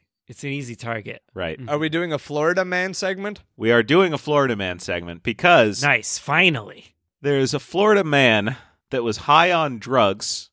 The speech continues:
Speaker 2: that fired upon deputies who were trying to arrest him for practicing medicine without a license.
Speaker 1: Okay.
Speaker 3: Wow.
Speaker 1: Okay.
Speaker 3: Wait, if you get high on drugs, they call that practicing medicine on yourself?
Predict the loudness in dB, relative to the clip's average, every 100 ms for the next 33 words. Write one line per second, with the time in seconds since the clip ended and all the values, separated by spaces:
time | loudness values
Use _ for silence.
0 | _ _ -2 -2 -2 2 4 6 2 0
1 | -2 -4 -4 -2 2 2 0 -2 -2 -4
2 | -6 -8 -12 _ _ -6 0 0 0 4
3 | 4 4 -2 -2 -2 0 2 2 0 -6
4 | -6 -8 -14 _ _ _ -4 -4 2 2
5 | 4 2 -2 -2 -2 0 2 2 0 -2
6 | 0 2 2 0 -2 -8 -10 -12 -12 -10
7 | -10 -10 _ _ _ _ -4 -2 0 0
8 | 0 -2 -4 -2 -2 -2 -4 -2 -2 -2
9 | -6 _ -2 0 2 0 -4 -2 0 4
10 | 6 6 2 0 0 0 0 -4 -2 0
11 | 2 0 -2 -4 -4 -4 -6 -6 -4 -2
12 | -2 -2 -2 -4 -4 -6 -4 -4 -4